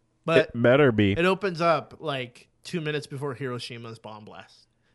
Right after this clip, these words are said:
Speaker 1: And Wolverine's stuck in a cage.
Speaker 2: Oh.
Speaker 1: Yeah. It's awesome. It's an awesome opening sequence. Uh, the whole movie's great. I really enjoyed that movie.
Speaker 2: I'ma watch it.
Speaker 1: Yeah. Um,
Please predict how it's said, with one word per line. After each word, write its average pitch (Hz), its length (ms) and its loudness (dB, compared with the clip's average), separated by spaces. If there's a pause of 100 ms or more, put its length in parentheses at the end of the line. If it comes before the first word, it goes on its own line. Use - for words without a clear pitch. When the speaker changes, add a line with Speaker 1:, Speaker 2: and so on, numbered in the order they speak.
(120)
Speaker 1:
And 156 300 -4
Wolverine's 139 520 -6
stuck 123 280 -12
in 120 40 -10
a 120 80 -12
cage. 110 400 -16 (1080)
Speaker 2:
Oh. 90 540 0
Speaker 1:
Yeah. 123 220 -4 (320)
It's 165 140 -4
awesome. 139 320 -6 (440)
It's 165 120 -6
an 185 80 -2
awesome 135 400 -6
opening 120 320 -12
sequence. 113 420 -18 (640)
Uh, 127 380 -4
the 156 60 -8
whole 226 180 6
movie's 190 280 2
great. 113 300 -14
I 131 100 -6
really 135 420 -6
enjoyed 117 260 -16
that 107 120 -20
movie. 107 200 -20 (680)
Speaker 2:
I'ma 165 220 4
watch 113 380 0
it. 78 120 -10 (140)
Speaker 1:
Yeah. 131 220 -6 (840)
Um, 175 960 -2